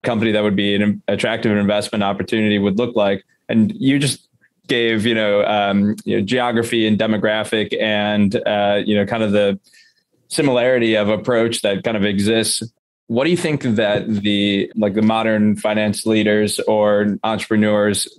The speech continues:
are going to be looking like, or, or what do you see as a modern C F O that you could invest in? Are there key characteristics that you think separate, given your experience across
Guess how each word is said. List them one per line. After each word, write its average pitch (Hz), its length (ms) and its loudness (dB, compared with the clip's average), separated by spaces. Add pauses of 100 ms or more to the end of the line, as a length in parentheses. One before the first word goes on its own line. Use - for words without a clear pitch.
(240)
are 107 160 0
going 110 320 0
to 104 80 -4
be 107 120 2
looking 107 340 2
like, 98 260 0
or, 104 180 0
or 107 200 0
what 117 140 2
do 113 40 0
you 110 120 0
see 110 420 0
as 107 320 -4
a 110 140 -2
modern 110 260 0
C 113 140 -2
F 98 120 -4
O 110 120 0
that 101 140 0
you 104 140 0
could 110 160 -2
invest 107 480 -2
in? 104 300 -2 (340)
Are 110 80 -2
there 113 160 -2
key 117 300 -6
characteristics 117 760 -2
that 104 120 0
you 107 100 0
think 110 240 -2
separate, 110 640 -2
given 110 260 0
your 107 100 0
experience 107 560 -2
across 104 540 -2